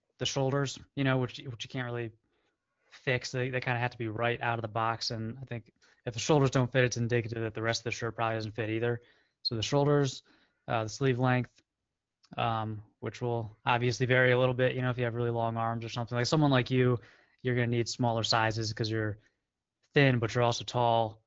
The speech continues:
and you have long limbs. So, you know, the sleeves might be slightly shorter on you than somebody else, you know, no big deal. Um,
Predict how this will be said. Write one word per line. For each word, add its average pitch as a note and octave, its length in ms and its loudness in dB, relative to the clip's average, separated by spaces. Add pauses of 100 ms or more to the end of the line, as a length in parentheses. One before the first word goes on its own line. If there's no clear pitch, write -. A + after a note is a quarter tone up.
(100)
and A#2+ 60 -6
you A#2+ 60 0
have G#2+ 100 -4
long A2+ 240 -2
limbs. G#2+ 320 -4
So, G#2+ 380 -2 (540)
you B2 100 -4
know, G#2 280 -6 (640)
the B2 80 -10
sleeves A#2 320 -2
might A2+ 200 -4
be A2 240 -4 (100)
slightly C3+ 400 2
shorter A#2 340 2
on A2 120 2
you A2 100 -2
than G#2+ 100 -6
somebody A2 340 -4
else, G#2+ 260 0
you A2+ 60 -10
know, G#2 80 -6
no G#2+ 120 -4
big G#2+ 200 -4
deal. A2 320 -4 (540)
Um, G#2+ 440 -2